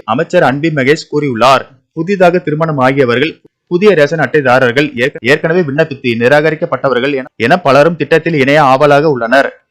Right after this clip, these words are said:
இந்த சூழலில் பயனாளிகளின் எண்ணிக்கை மட்டுமல்லாமல் உரிமைத் தொகை அளவும் அதி-, அதிகரிக்க உள்ளதாக கோ-, கோட்டை வட்டாரங்கள் தெரிவிக்கின்றன.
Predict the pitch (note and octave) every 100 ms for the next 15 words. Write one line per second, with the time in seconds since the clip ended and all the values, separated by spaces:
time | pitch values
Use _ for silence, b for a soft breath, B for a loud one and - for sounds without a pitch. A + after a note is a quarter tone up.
0 | _ _ B2+ E3 F#3 - E3 C#3+ A#2+ A2+
1 | A2+ C#3 E3 E3 F3 F3+ C#3 D3+ D3+ D3+
2 | B2 - C#3 A#2 B2+ A#2 G#2 _ - C3
3 | F3+ F3+ D#3 D#3+ C3+ C#3+ D#3 A#2+ C3+ _
4 | - A#2+ D3+ E3 D#3+ D3 C3 C3 C#3 D#3+
5 | D#3 D#3+ F3 F3+ D#3+ C#3 D#3 D3 C3+ E3+
6 | C#3 C#3 C#3 A#2 A2